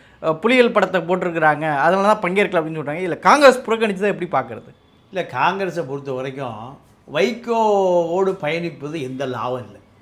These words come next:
Speaker 2: வைகோ காங்கிரஸுக்கு, அஹ், எப்பவுமே எதிரானவர்.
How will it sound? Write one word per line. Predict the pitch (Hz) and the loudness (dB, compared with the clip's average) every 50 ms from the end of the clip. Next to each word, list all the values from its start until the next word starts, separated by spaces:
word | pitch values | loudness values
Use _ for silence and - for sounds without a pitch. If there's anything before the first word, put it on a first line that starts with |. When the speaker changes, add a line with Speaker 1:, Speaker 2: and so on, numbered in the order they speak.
| _ _ _ 127 | _ _ _ -2
Speaker 2:
வைகோ | 147 190 208 180 175 214 226 262 294 302 - - - _ _ _ _ _ _ _ _ | -2 0 0 -2 -2 0 2 2 2 0 -4 -12 -18 _ _ _ _ _ _ _ _
காங்கிரஸுக்கு, | 139 127 - 151 180 214 233 233 226 214 190 165 185 180 165 180 202 202 196 185 175 160 135 - - - _ _ - | -20 -6 0 2 2 4 2 0 -2 -4 -4 -4 -6 -8 -6 -4 -4 -2 0 0 0 -2 -2 -6 -14 -20 _ _ -8
அஹ், | 147 151 151 151 147 143 139 135 | -4 -2 0 0 0 0 0 -2
எப்பவுமே | 143 151 147 - 190 202 196 190 208 185 | -4 -6 -6 -4 -2 -2 -2 0 -2 -2
எதிரானவர். | 143 131 156 151 139 135 131 120 113 107 | -2 -4 -4 -4 -4 -6 -8 -10 -12 -16